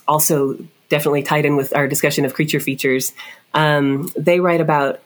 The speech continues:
um, how eco-horror is not just nature strikes back narratives, but also narratives in which humans do awful things to nature and in which, um, these environmental issues are represented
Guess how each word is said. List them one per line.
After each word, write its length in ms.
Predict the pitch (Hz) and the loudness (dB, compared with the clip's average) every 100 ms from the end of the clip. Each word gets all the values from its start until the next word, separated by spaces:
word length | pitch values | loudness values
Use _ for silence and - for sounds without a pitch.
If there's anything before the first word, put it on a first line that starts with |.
| - | -6
um, 360 | 143 135 131 151 | -2 0 -2 -4
how 680 | - 156 143 135 135 131 - _ _ | -2 2 2 2 0 -4 -10 _ _
eco-horror 680 | 175 180 175 165 170 151 143 | -2 2 0 2 2 4 2
is 200 | 139 147 | 0 2
not 220 | 165 175 | 2 0
just 280 | 156 160 151 | 0 0 2
nature 240 | 160 156 147 | 0 0 -2
strikes 320 | - 127 - | -2 -2 0
back 240 | 143 139 | -2 0
narratives, 440 | 143 135 127 120 - | 0 0 0 -2 -2
but 100 | - | 0
also 420 | 147 151 156 143 | 0 0 0 2
narratives 460 | 139 135 135 127 | 2 2 0 -2
in 120 | 135 135 | -2 0
which 300 | 131 - - - - - - | -2 -4 -8 -10 -14 -16 -8
humans 440 | - 185 170 156 | 0 2 4 0
do 220 | - 151 135 | 0 2 2
awful 260 | 143 147 | 2 0
things 260 | 131 131 127 | 0 -2 0
to 80 | 160 | 2
nature 680 | 190 185 185 160 147 143 151 - - _ - | 2 2 0 0 2 -2 -6 -18 -20 _ -4
and 400 | 147 143 135 131 | 0 0 0 0
in 160 | 139 139 | 0 0
which, 480 | 135 120 - - - - | 0 -2 -2 -4 -6 -10
um, 240 | 135 135 | -6 -2
these 120 | 143 | 0
environmental 520 | 147 143 147 151 139 - | 0 0 2 2 0 0
issues 320 | 156 160 147 | 0 0 0
are 120 | 135 | 0
represented 760 | 139 131 139 143 131 - 131 | -2 -2 -2 -2 -2 -2 -2